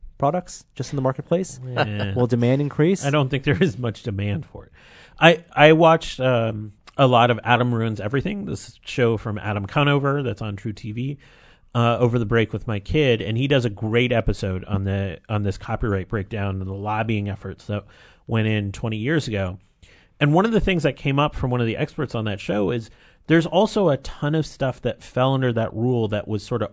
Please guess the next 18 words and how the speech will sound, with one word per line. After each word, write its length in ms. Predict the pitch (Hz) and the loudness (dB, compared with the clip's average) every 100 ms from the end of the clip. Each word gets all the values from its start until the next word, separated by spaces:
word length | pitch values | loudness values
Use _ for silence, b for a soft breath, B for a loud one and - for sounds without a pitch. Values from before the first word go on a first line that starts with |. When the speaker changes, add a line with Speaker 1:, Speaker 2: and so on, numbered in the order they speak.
| - | -4
Speaker 2:
orphaned 640 | 120 131 - 117 104 104 - - | -2 0 0 -2 -2 -10 -18 -20
content, 600 | - 123 117 - - - _ _ _ _ - | -6 -4 -4 -6 -12 -14 _ _ _ _ 2
that 120 | 131 | 2
wasn't 400 | 120 143 139 139 | 4 2 2 -2
this 180 | 127 120 | -4 -6
famous 720 | - 117 120 120 110 - - b b b b b | -6 -2 0 0 -2 -6 -18 b b b b b
Great 260 | - 123 120 | -6 -4 -2
Gatsby, 880 | 123 110 117 - 110 107 104 104 - | -2 -2 -4 -6 -8 -6 -6 -8 -10
Steamboat 480 | - 123 113 107 | -6 -4 -2 -4
Willie, 580 | - 104 104 101 101 98 b - | -4 -4 -4 -4 -6 -10 b -6
that 300 | 110 117 - | -4 -6 -6
kind 260 | - 117 | -4 -2
of 80 | 110 | -2
public 320 | - 113 113 | -2 -2 -4
domain 380 | - 110 104 98 | -6 -8 -8 -10
kind 180 | - 98 | -12 -14
of 80 | 98 | -8
stuff 420 | 170 156 104 | -4 -2 -4